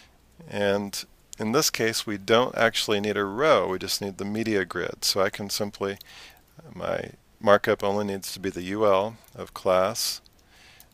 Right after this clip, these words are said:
media grid, and close that off.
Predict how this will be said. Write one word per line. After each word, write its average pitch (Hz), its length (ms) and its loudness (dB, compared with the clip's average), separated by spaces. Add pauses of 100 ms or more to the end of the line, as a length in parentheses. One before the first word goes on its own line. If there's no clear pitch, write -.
(120)
media 98 560 -4 (460)
grid, 101 480 0 (1600)
and 90 600 -6
close 95 300 -8
that 95 180 0
off. 107 440 -4